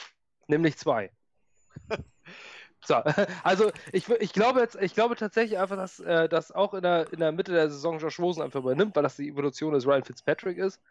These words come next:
Ähm, er wird einfach irgendwann kacke. Das ist einfach so. Und, äh, und dann ist ein Josh Rosen, ich halte von Josh Rosen seit dem Draft eigentlich unheimlich viel. Ich finde, das ist ein unglaublich talentierter Pocket-Passer. Ähm, und seine ganzen Character-Concerns, die, die ihm ja angeblich zuge-,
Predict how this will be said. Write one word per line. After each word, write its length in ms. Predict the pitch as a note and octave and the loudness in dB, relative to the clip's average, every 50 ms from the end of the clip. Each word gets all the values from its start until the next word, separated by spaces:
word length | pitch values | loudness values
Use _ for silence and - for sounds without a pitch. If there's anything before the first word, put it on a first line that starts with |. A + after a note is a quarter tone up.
| _ - - _ _ - | _ -20 -20 _ _ 2
Ähm, 300 | D#3 C#3+ C#3 C#3 C#3+ - | 4 4 4 4 0 -2
er 200 | - D3 B2+ B2 | -2 -2 0 2
wird 280 | D#3+ G3+ - - _ - | 0 0 0 -2 _ 0
einfach 300 | D3+ D#3+ D#3 E3+ D3+ D#3 | 0 2 0 -2 -6 -4
irgendwann 400 | - E3+ D3+ C#3 B2 B2 A#2+ A#2+ | -2 -4 -4 -2 -4 -6 -6 -4
kacke. 420 | - - F#3+ G3 - A#3+ A#3+ A#3+ - _ _ _ _ _ _ - | -2 -2 -2 0 0 -2 -2 -4 -6 _ _ _ _ _ _ -16
Das 100 | C3+ - | -4 -2
ist 160 | - G#3 G#3 | -2 0 0
einfach 300 | F#3+ F#3+ F3 - F#3+ F3 | 0 -2 0 0 -2 -2
so. 260 | - F#3+ F#3+ F#3+ F#3+ - _ _ _ _ _ _ _ _ | -2 0 0 0 -2 -4 _ _ _ _ _ _ _ _
Und, 300 | - D#3+ D#3 D#3+ D3+ - | 2 2 4 2 2 0
äh, 320 | F#3+ E3+ D3+ D3 D3 D3 D3 _ _ _ - | 2 4 6 6 6 4 2 _ _ _ -4
und 100 | D3 D3 | 0 2
dann 120 | F3+ G#3 | 2 2
ist 120 | G3 - | 0 -2
ein 40 | D3+ | -6
Josh 260 | C#3 E3+ E3+ - - | -6 -6 -6 -4 -4
Rosen, 280 | D#3 E3 G3 F#3 D3+ - | -2 -2 -2 -4 -6 -12
ich 160 | - D3+ - - | -14 -6 0 0
halte 200 | F3+ F3 F3 D#3+ | 0 0 0 -2
von 180 | - - D3+ | -6 -6 -2
Josh 200 | D3 D#3+ D3+ - | 0 -2 -2 0
Rosen 260 | E3+ E3 F3+ F3 D3+ | -2 -2 -2 -4 -2
seit 260 | C3+ C3+ D#3+ F#3+ - F#3 | 0 2 2 2 0 -4
dem 160 | E3 D3 - | -12 -12 -6
Draft 360 | - C3+ B2 D#3+ F3+ - - | -2 0 0 0 -2 -2 -4
eigentlich 320 | - C3+ C3+ C3+ - _ | -6 -6 -6 -8 -10 _
unheimlich 500 | D#3+ G3 G#3 G3+ F3+ D3 C3+ C3 B2+ - | -10 -8 -6 -4 -4 -2 -2 -4 -6 -6
viel. 440 | - - - D#3+ C3+ A#2+ B2+ C3+ C3+ | -10 -12 -8 -4 -4 -4 -4 -4 -8
Ich 80 | - - | -8 -6
finde, 180 | - D3 C#3+ | -2 0 0
das 80 | C#3+ C#3 | 0 0
ist 140 | C#3 C3+ C#3 | -2 -4 -6
ein 120 | - - _ _ _ _ _ _ _ _ _ _ - | -10 -16 _ _ _ _ _ _ _ _ _ _ 0
unglaublich 500 | G#3 A3+ A3 - F#3 F3+ F3 D#3+ D#3+ - | 0 2 2 4 4 4 4 2 -4 -6
talentierter 560 | - - E3+ D#3+ D3 - - G#3 F#3+ F3+ D3 | -6 -2 -2 -2 -2 -2 -2 -2 0 0 -2
Pocket-Passer. 720 | - - F#3+ F#3 F3 - - A#2+ A2 - - C3 E3+ - _ _ _ _ _ _ _ _ - | 0 -2 -2 -4 -4 -6 -6 -6 -6 -2 -2 -2 -2 -4 _ _ _ _ _ _ _ _ 0
Ähm, 340 | C#3+ C#3 C#3 C#3 C#3 C3+ - _ _ _ _ _ _ _ _ _ _ - | 4 4 6 4 4 0 -6 _ _ _ _ _ _ _ _ _ _ 0
und 360 | - D3+ D3 C#3+ C#3 - - | 2 4 4 2 0 -4 -8
seine 240 | - C#3 D3+ D#3 D#3+ | -2 0 0 2 2
ganzen 240 | D3 D#3+ - - C#3+ | 0 -2 -4 -6 -6
Character-Concerns, 1000 | - D3 E3+ G3+ G3+ F3 - C3+ - - C#3+ C#3+ C3+ - C#3+ C#3 D3 C#3+ - _ | -2 0 0 0 0 -4 -8 -10 -6 -4 -4 -4 -2 0 0 0 0 -2 -8 _
die, 320 | - C#3+ C#3 C#3 C3+ C#3 | -8 -4 -2 -2 -2 -2
die 140 | C3+ C#3+ C3 | -4 -6 -6
ihm 140 | C3 C3 C3 | -4 -2 0
ja 140 | C3 B2 B2 | 0 0 0
angeblich 400 | C3+ C#3+ C#3 C#3 C#3 C3 B2+ - | 0 -2 -4 -8 -10 -12 -16 -16
zuge-, 380 | - F#3+ F3 E3 D#3+ D3+ B2+ | -14 -6 -4 -4 -4 -4 -6